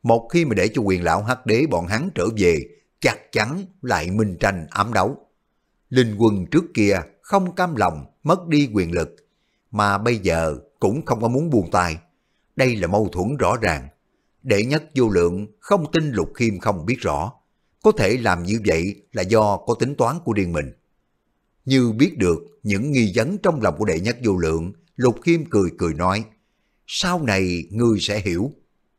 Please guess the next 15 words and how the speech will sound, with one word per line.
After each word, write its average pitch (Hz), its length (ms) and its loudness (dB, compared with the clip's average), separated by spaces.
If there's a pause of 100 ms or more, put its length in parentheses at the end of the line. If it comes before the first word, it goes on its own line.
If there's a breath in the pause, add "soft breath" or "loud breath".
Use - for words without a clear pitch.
(460)
"Vấn 143 260 2
đề 110 140 4
này 92 300 -2
không 131 200 -2
có 143 100 -2
tiện 90 180 0
nói 117 160 0
nhiều." 90 280 0 (500)
Hắn 117 440 -4 (160)
muốn 147 240 2
hiểu 110 260 0
rõ 101 220 4
một 104 260 -2
việc, 90 440 -4 (300)
có 214 100 4